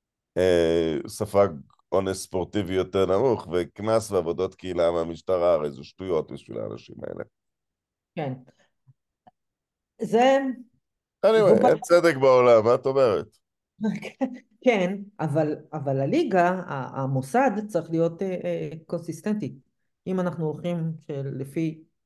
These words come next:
Speaker 2: אנחנו פה עושים החלטות ערכיות, אז, אה, אז תהיו עקביים. ואם ההחלטה היא, אנחנו לא עושים שום דבר, כשה-, כש-, כשמדובר במשהו שהוא, אה,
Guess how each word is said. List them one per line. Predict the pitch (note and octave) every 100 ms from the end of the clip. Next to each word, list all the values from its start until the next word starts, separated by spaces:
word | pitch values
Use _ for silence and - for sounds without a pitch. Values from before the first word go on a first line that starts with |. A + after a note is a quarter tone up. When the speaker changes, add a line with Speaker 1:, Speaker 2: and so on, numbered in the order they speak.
| _
Speaker 2:
אנחנו | C#3+ D3 E3 C#3 C#3
פה | -
עושים | C#3+ C#3 C#3 D#3+
החלטות | - C3+ D#3 D3+
ערכיות, | C3+ - B2 D#3 F#3 - _ _ _ _ _ _
אז, | C#3+ C#3+ B2+ -
אה, | D3+ D3 - - -
אז | E3
תהיו | F#3 G#3
עקביים. | F#3 - D3+ C#3+ A#2 A2+ - _ _ _ _
ואם | B2 D#3+ G#3
ההחלטה | G3+ F3+ F3 E3 G3+
היא, | G3 G3
אנחנו | D#3 D3
לא | F3
עושים | F#3+ - G#3+
שום | G#3 - B3+ A3+
דבר, | F#3 D#3+ F#3 E3+ C#3+ C#3 _
כשה-, | - D3 C3+
כש-, | - D#3 C#3+ C#3 C3 C3+ - _
כשמדובר | - D3 C3+ C#3+ F#3+ F#3+
במשהו | D#3+ D#3+ E3+ F#3
שהוא, | F#3 D3+ C#3 C#3 - _ _ _ _ _ _ D3
אה, | C3+ C3